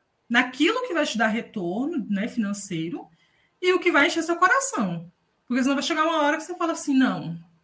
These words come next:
não, isso aqui é muito chato." É, se não, se a grana não entra, fica chato.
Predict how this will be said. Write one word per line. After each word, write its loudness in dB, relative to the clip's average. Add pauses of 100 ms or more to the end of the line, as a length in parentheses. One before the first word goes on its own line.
(220)
não, -4
isso -6
aqui -8
é 0
muito 4
chato." -2 (480)
É, 0
se 6
não, 4
se 4
a 10
grana 2
não -2
entra, 0
fica -6
chato. -2